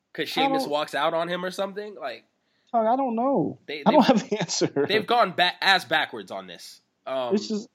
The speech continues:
Speaker 2: it's stupid.
Speaker 1: makes no
Speaker 2: It's really
Speaker 1: sense.
Speaker 2: stupid.
Speaker 1: Them
Speaker 2: It's
Speaker 1: teaming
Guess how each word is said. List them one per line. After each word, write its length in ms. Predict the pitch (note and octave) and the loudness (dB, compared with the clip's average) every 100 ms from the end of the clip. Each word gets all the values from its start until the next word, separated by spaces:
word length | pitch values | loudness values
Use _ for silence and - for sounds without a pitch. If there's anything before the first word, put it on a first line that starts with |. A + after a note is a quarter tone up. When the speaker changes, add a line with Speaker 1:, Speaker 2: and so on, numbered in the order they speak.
| _ | _
Speaker 2:
it's 160 | A3 - F#3 - | -16 -14 -12 -6
stupid. 460 | - B3 G3 - | 2 2 4 0
Speaker 1:
makes 180 | C#3 D3+ | -2 -2
no 60 | D#3+ | 0
Speaker 2:
It's 120 | G#3 | 6
really 180 | A#3+ A3 | 8 8
Speaker 1:
sense. 60 | |
Speaker 2:
stupid. 220 | - C3 - _ _ | 6 2 0 _ _
Speaker 1:
Them 240 | - G#3+ C4 | -2 0 0
Speaker 2:
It's 140 | F3+ - | -6 -4
Speaker 1:
teaming 540 | D3+ A3 D#3+ B2+ C3 | -2 -2 -4 -6 -14